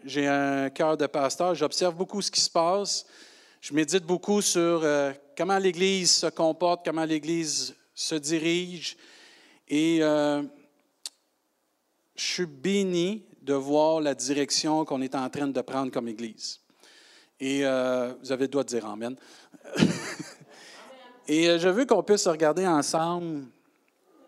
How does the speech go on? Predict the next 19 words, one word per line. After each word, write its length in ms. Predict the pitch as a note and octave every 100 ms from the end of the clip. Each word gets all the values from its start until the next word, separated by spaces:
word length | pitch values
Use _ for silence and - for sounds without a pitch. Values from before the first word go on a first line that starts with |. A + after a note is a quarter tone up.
| - _ _ _ _ _ _ _ _ _ _ _
Ce 80 | -
matin, 280 | G3+ B3+ B3+
Dieu 160 | G#3+
veut 100 | A3
nous 160 | G3+ F#3+
rappeler 500 | F3 F3 F3 G3+ A3
puis 160 | A3 F3
nous 220 | F3+ E3+
encourager 580 | F#3+ F#3+ F3+ E3 D#3 G3+
qu'il 120 | F3+
y 40 |
a 20 |
une 120 | E3 F#3+
autre 160 | F#3+
dimension 580 | C#3+ D#3 D#3 C#3+ F3 E3
qu'on 140 | C#3+
peut 80 | C3
aller 160 | C3+ C3
chercher. 480 | - A#2 - G2+